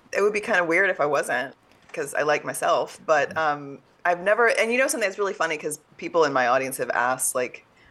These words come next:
Speaker 1: "There's gotta be the male version of you out there somewhere who's doing the same thing, who's, like, m-, you know, creating content around this stuff." And I'm like, "If you find him, give him my number." But I have yet to come across somebody just like me. I also love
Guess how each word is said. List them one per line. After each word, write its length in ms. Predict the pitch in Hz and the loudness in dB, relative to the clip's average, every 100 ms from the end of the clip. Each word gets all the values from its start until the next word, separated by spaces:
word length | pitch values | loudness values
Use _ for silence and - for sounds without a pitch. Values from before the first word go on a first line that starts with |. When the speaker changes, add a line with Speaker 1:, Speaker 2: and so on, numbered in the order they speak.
| _ - | _ -8
Speaker 1:
"There's 180 | 185 | -6
gotta 220 | - 190 214 | -4 -6 -8
be 300 | 208 196 175 - - | -8 -8 -10 -12 -10
the 100 | 156 | -8
male 220 | 147 151 | -6 -4
version 360 | 147 147 156 | -4 -4 -6
of 100 | 139 | -6
you 160 | 139 139 | -4 -4
out 160 | 135 - | -4 -4
there 100 | 143 | -4
somewhere 400 | - 143 135 135 | -4 -4 -4 -6
who's 200 | 147 147 | -6 -6
doing 200 | 139 139 | -6 -4
the 60 | |
same 260 | 135 143 135 | -4 -4 -8
thing, 260 | 147 135 151 | -8 -10 -10
who's, 180 | 143 | -6
like, 320 | 123 139 - - - | -4 -4 -8 -20 -14
m-, 100 | 156 - - | -14 -14 -8
you 120 | 156 | -4
know, 160 | 147 147 | -4 -4
creating 360 | - 160 139 | 2 2 2
content 360 | 131 143 156 139 | 0 -2 -2 -2
around 180 | 139 139 | 0 0
this 140 | - | 0
stuff." 180 | 135 135 | 0 -2
And 80 | 151 | 0
I'm 60 | |
like, 260 | 147 143 - - | 0 -2 -6 -14
"If 200 | - - | -14 -6
you 160 | 220 330 | -2 0
find 320 | - 254 214 | 2 0 0
him, 120 | 185 | -2
give 160 | 170 156 | -2 -2
him 100 | 147 | -2
my 80 | 135 | -4
number." 340 | 55 - - | -6 -4 -2
But 240 | 156 156 - | 2 2 2
I 140 | 170 | 0
have 220 | 214 202 | 0 -4
yet 320 | 185 151 - - | 0 0 0 -4
to 440 | - 143 135 135 - - - - | -4 -2 -4 -6 -12 -20 -20 -6
come 160 | - 160 | 0 0
across 360 | 151 147 143 | 2 2 2
somebody 340 | 156 147 135 139 | 0 -2 -2 -4
just 240 | 131 - | -6 -4
like 200 | 135 - | -6 -4
me. 160 | 156 175 | -6 0
I 140 | - | 2
also 380 | 151 202 208 196 | 4 4 2 -4
love 580 | 170 165 165 170 160 | -2 2 2 0 -4